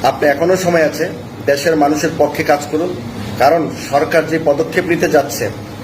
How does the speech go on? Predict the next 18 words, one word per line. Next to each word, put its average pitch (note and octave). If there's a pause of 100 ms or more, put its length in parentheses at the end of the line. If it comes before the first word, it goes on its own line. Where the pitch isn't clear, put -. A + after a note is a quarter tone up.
(120)
একটার C#3+
পর D#3+
একটা D#3+
তারা D3+
মানুষকে D3
হত্যা C#3
করায় D3
তাদের C3+ (260)
মহা B2+ (460)
কলা C#3+
কৌশল C#3 (340)
জেগে C#3+
উঠেছে। C3 (400)
কালকে D3+
একটি D#3+
সংবাদ D#3+
সম্মেলন D#3
দেখলাম D3+